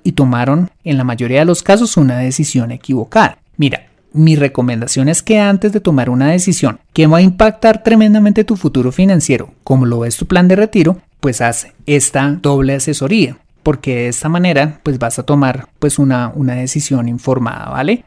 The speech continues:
Y no te bases en las historias de terror de amigos y familiares, eh, porque, pues, cada caso es individual, cada caso es único y, y tu caso, pues, también lo es, ¿vale? Aspectos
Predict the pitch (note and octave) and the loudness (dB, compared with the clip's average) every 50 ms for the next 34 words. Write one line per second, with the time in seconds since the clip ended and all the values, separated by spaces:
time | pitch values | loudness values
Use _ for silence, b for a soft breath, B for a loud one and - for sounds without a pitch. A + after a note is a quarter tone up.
0 | _ _ - - D3+ D3 C#3 C3 C3 D3+ D3 D3+ D3+ D3+ C#3+ - E3 D#3+ - - | _ _ -6 0 0 2 2 0 0 2 2 4 4 4 2 0 -2 -6 -6 -6
1 | - - E3 D#3+ D3+ C3 - C3 A#2 - - - C#3+ C#3 D3+ D#3+ E3 F3+ F3 E3 | -2 0 2 2 2 0 -2 -6 -8 -8 -6 0 2 4 4 4 4 4 4 4
2 | D#3+ F3 F3 F3 F#3+ F#3+ F#3 F3+ F3 E3+ E3+ E3 E3+ E3 C#3+ C3+ B2+ B2 A#2+ B2 | 4 4 2 4 4 4 6 6 6 4 4 4 2 2 2 2 2 0 -2 -4
3 | C3 - D#3 D3+ - E3+ E3+ F3 F#3 F#3 G3 E3+ C#3+ C3+ D3+ D#3+ - - _ _ | -6 -4 -6 -2 -2 0 0 2 2 2 4 2 2 2 0 -4 -6 -12 _ _
4 | - C#3+ C#3 C3 B2+ B2+ B2+ A#2+ - - C#3+ - - D3 - C3 - - - C3+ | -2 -2 0 0 0 -2 -4 -4 -4 -4 -4 -2 -2 -6 -4 -6 -10 -6 -4 -2
5 | B2 A#2 A#2 A#2+ - - C#3+ C3+ C3+ C3 - C#3+ C#3 C3+ C3+ C3+ C3 - - D3+ | -2 -2 -2 -6 -4 -4 -2 -2 -2 -2 -2 -2 -2 0 0 -2 -4 -4 -2 -2
6 | C#3+ C#3+ C#3 C3+ B2+ B2 B2+ D#3+ G#3 G#3 D3 C#3+ C3 - _ _ - - C#3 C3 | 0 0 0 0 -2 0 2 4 4 4 2 0 -4 -10 _ _ -6 -4 -2 -2
7 | B2 A#2+ A2+ A2+ - C#3+ C3 B2 - - C#3+ C3+ C3+ _ _ - C3 C3 B2 - | -2 -4 -6 -6 -4 -2 -2 -2 -2 -4 -6 -6 -6 _ _ -6 -6 -6 -4 -6
8 | - _ - F3 G3 G3 F3 D3 - - A#2 B2+ C3+ _ - - C3+ C#3 C3+ B2+ | -8 _ 0 2 4 4 4 2 0 -6 -12 -12 -14 _ -14 -6 -4 -2 -2 -2
9 | A#2+ C3+ D3 D3 - A#2+ - C3+ - - - A#2 - - A2+ - C#3 C3+ - - | -2 -6 -10 -12 -12 -8 -6 -6 -6 -4 -6 -6 -6 -8 -8 -6 -6 -6 -6 -8
10 | _ _ _ - C#3+ C3+ C3 A#2+ A#2 A2+ A2+ A#2 A#2+ A#2+ - - - - - - | _ _ _ -4 -2 -2 0 0 0 -2 0 0 0 -2 -2 -4 -8 -8 -6 -4
11 | D3 A3+ B3 - _ _ _ - D3 - - - A#2 - - - D3 E3 - - | -4 -4 -4 -6 _ _ _ -8 -6 -6 -4 -4 -6 -4 -2 -2 0 0 -2 -6
12 | - | -8